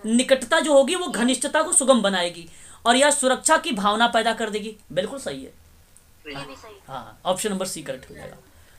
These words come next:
Speaker 1: देखिए, ये तो ऐसे ही हम, बहुत सरल प्रश्न आ गया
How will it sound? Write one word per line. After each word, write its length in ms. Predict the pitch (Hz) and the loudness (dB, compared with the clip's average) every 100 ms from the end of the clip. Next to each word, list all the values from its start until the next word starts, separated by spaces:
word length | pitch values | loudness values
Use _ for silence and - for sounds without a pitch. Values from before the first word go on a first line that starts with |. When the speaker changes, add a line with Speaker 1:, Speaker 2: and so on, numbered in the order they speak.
| _ - | _ -20
Speaker 1:
देखिए, 220 | 165 151 180 | -16 -14 -2
ये 160 | 233 | -2
तो 280 | - 294 269 | 0 -2 -2
ऐसे 240 | 196 208 269 | 0 0 0
ही 60 | |
हम, 260 | 226 220 240 - - | 0 -2 -10 -20 -2
बहुत 220 | 190 208 | 0 2
सरल 140 | 220 | 0
प्रश्न 300 | 233 214 202 | -2 -2 -2
आ 80 | 190 | -4
गया 200 | 185 254 | -4 -8